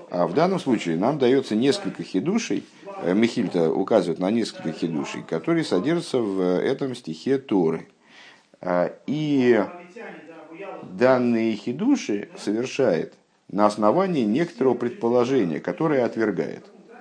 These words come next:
Скажем, а, может быть, надо было бы рассказывать о выходе из Египта с новомесячья? Так нет, тебе пасук отвечает.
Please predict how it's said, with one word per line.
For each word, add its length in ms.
Скажем, 440
а, 760
может 440
быть, 180
надо 260
было 200
бы 120
рассказывать 420
о 60
выходе 240
из 120
Египта 340
с 80
новомесячья? 880
Так 180
нет, 300
тебе 200
пасук 320
отвечает. 540